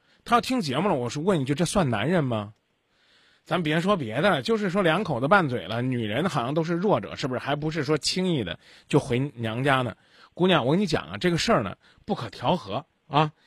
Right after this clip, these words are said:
你呢，就让你老公呢慢慢去做工作就行了。我这儿一点办法都没有。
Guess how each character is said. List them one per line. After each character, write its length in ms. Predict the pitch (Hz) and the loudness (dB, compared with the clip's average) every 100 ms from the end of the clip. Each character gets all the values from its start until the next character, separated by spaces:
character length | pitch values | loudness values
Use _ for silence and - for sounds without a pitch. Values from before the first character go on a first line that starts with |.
| _ - | _ 0
你 200 | 143 143 | 4 4
呢， 160 | 208 | 4
就 120 | 233 | 4
让 180 | 226 170 | 4 4
你 60 | 175 | 4
老 180 | 139 95 | 2 2
公 180 | 151 | 0
呢 60 | 180 | 4
慢 180 | 165 165 | 6 6
慢 120 | 165 | 4
去 100 | 156 | 2
做 140 | 156 | 0
工 180 | 131 160 | 0 0
作 120 | 170 | 0
就 100 | 107 | 0
行 180 | 95 92 | -4 -8
了。 100 | 87 - _ _ _ - | -10 -14 _ _ _ 4
我 140 | 139 | 6
这 80 | 202 | 8
儿 80 | 269 | 6
一 100 | 254 | 4
点 160 | 110 | 2
办 160 | 123 131 | 2 0
法 140 | 104 | -2
都 100 | 113 | -6
没 140 | 107 98 | -4 -6
有。 180 | - | -8